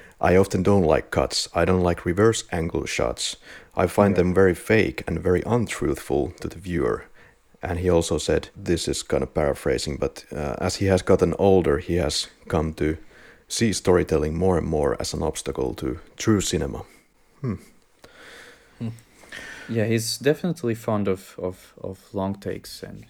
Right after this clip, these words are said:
Speaker 2: perhaps even sequence shots. And I believe that aids and that heightens the, the impression that we get of realistic time that you mentioned. Um, I,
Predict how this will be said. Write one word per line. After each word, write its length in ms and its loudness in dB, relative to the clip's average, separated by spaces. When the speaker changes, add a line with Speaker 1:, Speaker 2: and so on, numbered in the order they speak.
Speaker 2:
perhaps 340 -16
even 260 -6
sequence 420 -12
shots. 500 -6
And 320 -6
I 140 -10
believe 340 -8
that 180 -4
aids 420 -2
and 220 -4
that 140 -2
heightens 500 -8
the, 260 -2
the 80 -8
impression 440 -6
that 160 -4
we 100 -8
get 200 -4
of 280 -8
realistic 640 -10
time 280 -2
that 220 -6
you 80 -6
mentioned. 520 -6
Um, 600 -4
I, 120 -4